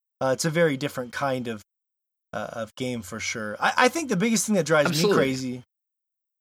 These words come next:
Speaker 1: I think the biggest thing that drives me crazy, I don't know how you guys feel about this, is, like,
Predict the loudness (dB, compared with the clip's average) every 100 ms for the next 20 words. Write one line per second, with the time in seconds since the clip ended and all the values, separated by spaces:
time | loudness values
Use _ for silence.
0 | _ _ _ _ -2 0 2 2 2 2
1 | 4 4 4 0 0 2 2 2 2 2
2 | 0 -2 -2 0 0 -4 -4 -2 -2